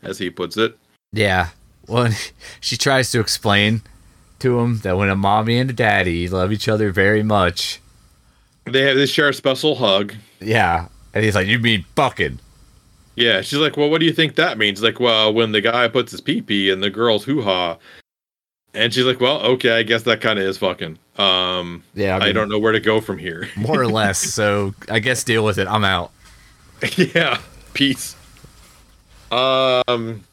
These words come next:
Speaker 1: so we find out the girl's name is Celia, but everybody calls her Celie except for, uh, Kevin, who called her silly and retarded.
Speaker 2: Yeah.
Speaker 1: He drops the R bo-, he drops the R bomb in the movie.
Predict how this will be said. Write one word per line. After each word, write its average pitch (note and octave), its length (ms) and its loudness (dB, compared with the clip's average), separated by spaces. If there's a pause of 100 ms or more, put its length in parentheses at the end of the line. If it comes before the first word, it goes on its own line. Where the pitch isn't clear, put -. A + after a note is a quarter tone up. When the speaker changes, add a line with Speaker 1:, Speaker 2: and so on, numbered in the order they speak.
(1040)
Speaker 1:
so - 140 -2
we D3+ 80 0
find D#3 220 2
out D#3 160 0
the D3+ 80 0
girl's C#3+ 340 -2
name D3 220 0
is C3+ 140 0
Celia, D3+ 720 0
but B2 140 2
everybody B2 280 0
calls A#2 300 0
her A#2 100 -2
Celie A#2 720 -2
except G#2+ 320 -4
for, G#2 540 0
uh, F2+ 500 -2
Kevin, G2+ 340 -2
who G#2 80 -4
called G2+ 240 -2
her F#2+ 100 -2
silly A2 480 -2 (480)
and G2+ 140 -6
retarded. G3 540 2 (680)
Speaker 2:
Yeah. F2+ 200 0
Speaker 1:
He D#2 40 -2
drops G#2 240 -2
the F#2+ 80 -2
R G2 160 0
bo-, G#2 120 -6
he C3 120 -2
drops C#3+ 260 0
the C3 100 0
R A2 160 2
bomb A2+ 320 0
in A2 100 -2
the A2 60 -4
movie. A2 380 -2